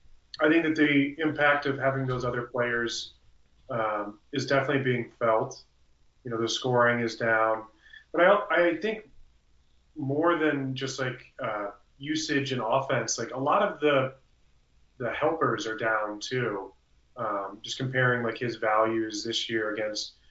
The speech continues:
the two previous years when he was the number one player. Um, the three-point value is down. The rebound is significantly down from last year. Um, assists are up, but steals are down. Blocks are down.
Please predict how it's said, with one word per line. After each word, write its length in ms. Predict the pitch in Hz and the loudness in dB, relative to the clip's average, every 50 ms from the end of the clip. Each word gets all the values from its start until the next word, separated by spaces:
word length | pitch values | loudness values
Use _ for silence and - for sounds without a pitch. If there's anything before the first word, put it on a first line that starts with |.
| _ _ _ _ _ _ _ | _ _ _ _ _ _ _
the 100 | 120 113 | -6 -4
two 300 | - - - 135 123 - | -4 -2 -2 0 -2 -2
previous 440 | - 131 123 120 117 117 107 - - | 0 0 0 2 2 0 0 0 2
years 220 | 120 113 107 104 | 2 2 2 2
when 80 | 110 110 | -2 -2
he 120 | 110 110 110 | -4 -4 -4
was 160 | 104 98 - | -4 -4 -6
the 80 | 113 104 | -6 -4
number 240 | 107 104 104 104 | -2 -2 -2 0
one 180 | 104 104 101 - | -2 -2 -4 0
player. 520 | - 135 123 123 120 117 110 - - - - _ _ _ _ _ _ _ _ _ - | 0 2 4 6 6 6 4 2 -2 -8 -18 _ _ _ _ _ _ _ _ _ -6
Um, 420 | - 113 110 107 107 - - - - - - - - - - | -2 0 0 2 2 0 0 -2 -6 -12 -18 -20 -20 -6 -4
the 80 | 131 120 | -4 0
three-point 420 | 127 151 156 156 156 156 151 147 | 2 4 4 6 6 6 4 6
value 420 | 147 143 139 135 127 135 135 135 135 131 | 6 6 4 4 4 2 0 0 0 0
is 120 | 120 - | -2 -2
down. 480 | - 123 127 127 123 123 120 120 120 117 | -4 -4 -2 -2 0 -2 -2 -4 -6 -10
The 80 | 117 110 | -12 -12
rebound 520 | 104 123 135 151 139 131 127 120 117 113 - - - 107 | -8 -6 -4 0 2 2 2 2 0 -2 -6 -14 -18 -20
is 340 | 104 - - - - - - | -16 -14 -14 -14 -14 -16 -18
significantly 640 | - - - 127 139 151 147 127 120 107 104 104 101 | -20 -18 -12 -6 -4 -4 -4 -4 -8 -8 -10 -10 -10
down 440 | 101 101 98 98 98 98 101 101 101 - _ _ _ _ - _ _ _ | -8 -8 -6 -6 -4 -6 -6 -8 -10 -16 _ _ _ _ -20 _ _ _
from 160 | 113 107 104 | -14 -12 -6
last 380 | 107 107 107 107 107 - - - | -4 -2 -2 -2 -2 -4 -6 -6
year. 400 | 110 107 107 104 104 104 - - _ _ _ _ _ _ _ - - 110 | -6 -4 -2 -2 -2 -2 -4 -6 _ _ _ _ _ _ _ -10 -6 -4
Um, 400 | 104 101 101 101 98 - - - - | -2 -2 -2 -2 -2 -6 -8 -12 -8
assists 420 | 117 - - - 170 160 160 - | -6 -4 0 2 2 2 4 4
are 200 | 156 147 131 127 | 4 6 6 6
up, 220 | 123 123 120 - - | 6 4 4 2 -4
but 120 | - 117 - | -8 -8 -6
steals 480 | - - - 143 143 139 143 135 135 | -8 -10 -6 -2 0 2 2 2 2
are 60 | 135 127 | 0 0
down. 480 | 127 123 117 117 117 117 117 113 113 - _ _ _ _ _ _ _ _ _ _ - | 0 0 2 2 2 2 0 0 -2 -8 _ _ _ _ _ _ _ _ _ _ 0
Blocks 360 | 110 120 127 135 131 - - | 4 4 4 4 2 0 -2
are 120 | 123 117 | -4 -4
down. 560 | - 117 110 110 110 110 107 107 107 101 104 | -2 -4 -2 -2 -2 -2 -2 -2 -4 -4 -8